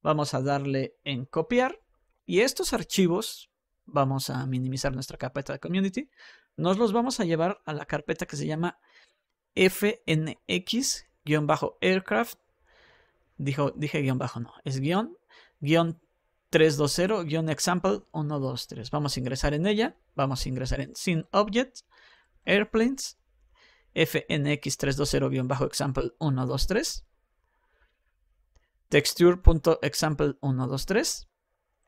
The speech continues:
y aquí vamos a pegar los archivos que habíamos copiado. Listo. Una vez que hemos hecho esto, ahora sí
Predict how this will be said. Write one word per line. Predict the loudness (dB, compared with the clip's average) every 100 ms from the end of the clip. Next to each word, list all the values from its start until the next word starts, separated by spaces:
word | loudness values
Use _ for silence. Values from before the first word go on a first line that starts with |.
| _ -2
y | -2 0
aquí | -2 -2 0
vamos | 2 0 -2
a | -2
pegar | -2 -2 -2
los | -4 -6
archivos | -8 -4 -4 -6
que | -10
habíamos | -8 -10 -10 -14
copiado. | -14 -14 -16 -18 _ _ _ _ _ _ _ _ _ _ _ _ _ _ _ _ _ _ _ _ _ _ _ _ _ _ _ _ _
Listo. | -2 -2 -2 -10 -20 _ _ _ _ _
Una | 8 8
vez | 6 2
que | -2
hemos | -2 -2
hecho | 2 6
esto, | 6 4 0 0 _ _ _
ahora | 0 4 4 2
sí | 2 0 -4